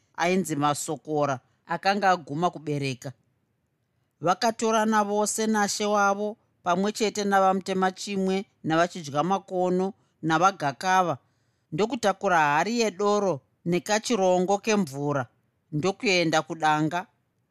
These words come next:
Vakasvikoburitsa mombe yedira mhamba mudanga, ndokuimisa pasi pezimuchakata raive pamunhanga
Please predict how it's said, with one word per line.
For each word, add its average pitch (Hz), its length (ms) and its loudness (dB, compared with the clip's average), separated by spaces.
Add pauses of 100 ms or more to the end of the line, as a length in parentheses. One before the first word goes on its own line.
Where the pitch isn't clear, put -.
(140)
Vakasvikoburitsa 233 880 0
mombe 233 380 2
yedira 196 380 0
mhamba 151 400 2
mudanga, 151 680 -2 (380)
ndokuimisa 220 760 0
pasi 208 640 0
pezimuchakata 170 1160 0
raive 175 360 2
pamunhanga 156 800 0